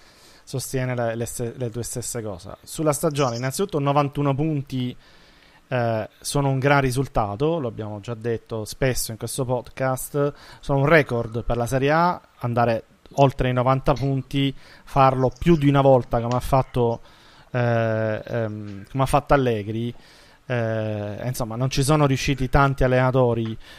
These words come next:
eh, oltre a lui, solo Conte è un altro, credo, e, e Capello che fece i novantuno punti, eccetera, eccetera.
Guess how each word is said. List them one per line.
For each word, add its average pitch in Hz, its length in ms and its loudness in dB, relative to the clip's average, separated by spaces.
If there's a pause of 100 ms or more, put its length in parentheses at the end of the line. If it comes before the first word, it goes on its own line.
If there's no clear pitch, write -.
(140)
eh, 120 200 2
oltre 127 360 4
a - 20 0
lui, 117 300 -2
solo 127 260 2
Conte 131 360 -2
è 117 40 0
un 117 80 -2
altro, 113 400 -8
credo, 110 220 -4
e, 117 160 -6
e 135 160 -2
Capello 120 520 0
che 104 80 -6
fece 110 340 -8
i 110 40 -4
novantuno 113 480 -6
punti, 113 580 -6
eccetera, 123 360 0
eccetera. 165 580 4